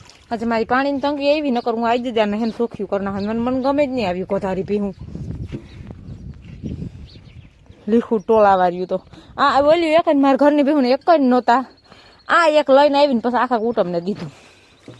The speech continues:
અને આ જો અહીં લેમ્પ ગોઠવે, અહીં જે પીઠી સડાવવાની હતી બે રૂમમાં.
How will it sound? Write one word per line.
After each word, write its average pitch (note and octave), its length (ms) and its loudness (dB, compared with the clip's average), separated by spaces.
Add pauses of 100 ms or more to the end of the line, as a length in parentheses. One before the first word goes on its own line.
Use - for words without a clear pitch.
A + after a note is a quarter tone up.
(680)
અને G#3 200 -4
આ A#3 140 0
જો B3 120 -6
અહીં A3 200 0
લેમ્પ A#3 240 0
ગોઠવે, G#3 380 -4
અહીં G3+ 160 -6
જે F#3 120 -12
પીઠી G#3+ 280 -6
સડાવવાની A#3 400 -4
હતી A3 160 -8 (720)
બે F#3+ 200 -6
રૂમમાં. G3+ 320 -6